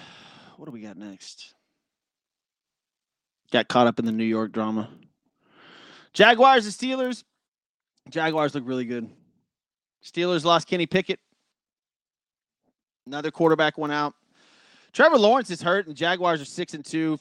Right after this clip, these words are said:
four and oh on the road, folks. They've had two games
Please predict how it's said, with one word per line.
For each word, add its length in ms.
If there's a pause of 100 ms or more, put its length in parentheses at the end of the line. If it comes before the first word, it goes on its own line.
(240)
four 500
and 260
oh 360
on 120
the 100
road, 260
folks. 240
They've 180
had 180
two 200
games 440